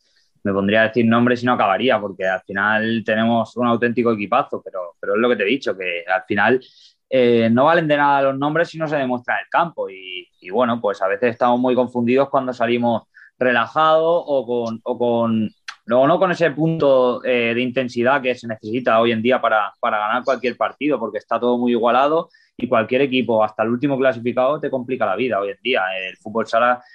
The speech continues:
creo que ahora mismo la liga ha sido de las más igualadas de los últimos años, al igual que el playoff, ganar la liga está muy caro y, y en este sentido, eh, no creo que sea, que sea eso. Sí que, sí que es verdad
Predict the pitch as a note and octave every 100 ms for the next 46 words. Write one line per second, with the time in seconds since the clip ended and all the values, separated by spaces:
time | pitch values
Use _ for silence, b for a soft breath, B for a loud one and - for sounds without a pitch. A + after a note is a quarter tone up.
0 | b _ A#2+ A2+ A#2+ A#2 A2+ A#2 A#2 A#2+
1 | A#2+ A2+ G#2+ B2 A#2+ G#2+ G2+ - - B2
2 | A#2 A2+ G#2 A2+ A2+ A#2 A2 A#2 A2 G#2
3 | - A2 A#2 G#2+ B2 C#3 D3 B2+ A#2+ G#2+
4 | G#2+ A2 A#2+ A2 A2 A#2 C#3 C#3 b _
5 | G#2+ G2+ A2+ A2 A2+ A#2 G#2+ - A#2+ B2
6 | A#2 A#2+ C3+ D3+ _ _ _ _ C3+ B2
7 | A2+ A2 G#2+ G#2 F#2+ b b - A#2+ B2
8 | B2+ C#3+ C#3+ A#2+ C#3 C#3+ D3+ D3 C#3 C3
9 | B2 B B B _ _ _ _ - B2
10 | A2+ G#2+ G#2+ G#2+ G#2 G#2 B2 C3+ D3+ C3+
11 | - G#2 A2+ - A#2+ B2 B2+ G#2+ B2+ C#3+
12 | G#2 - B2+ D3+ D3 - D#3 F#3 D#3+ D3+
13 | C#3+ E3 F#3